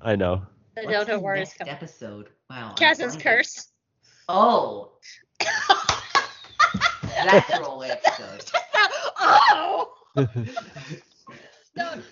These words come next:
Speaker 2: listeners, we, so, so, uh, Chris and I, um, did a little recording out of order, and so we've already recorded next week's episode, and I just mu-, I must say,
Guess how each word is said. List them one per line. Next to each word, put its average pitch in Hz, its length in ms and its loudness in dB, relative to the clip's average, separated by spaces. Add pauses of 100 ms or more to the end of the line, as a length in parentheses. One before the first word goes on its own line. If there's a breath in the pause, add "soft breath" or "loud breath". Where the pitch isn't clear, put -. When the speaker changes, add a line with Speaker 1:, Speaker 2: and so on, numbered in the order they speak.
Speaker 2:
listeners, 320 460 -12
we, 349 180 -14 (460)
so, 285 300 -6
so, 269 380 -8
uh, 233 240 -2 (100)
Chris 427 240 -10
and 381 120 -6
I, 254 280 0 (240)
um, 190 100 -14
did 226 140 -6
a - 20 -4
little 233 160 -2
recording 214 340 -4
out 196 120 0
of - 60 -4
order, 196 340 0 (320 soft breath)
and 220 400 4
so 262 100 -10
we've 311 160 -2
already 349 220 0
recorded 208 420 -2
next 185 180 -10
week's 190 160 -10
episode, 190 540 -4 (260 loud breath)
and 214 100 4
I 277 120 6
just - 200 -8
mu-, 302 100 0 (120)
I 247 120 4
must 240 360 0
say, 147 440 -6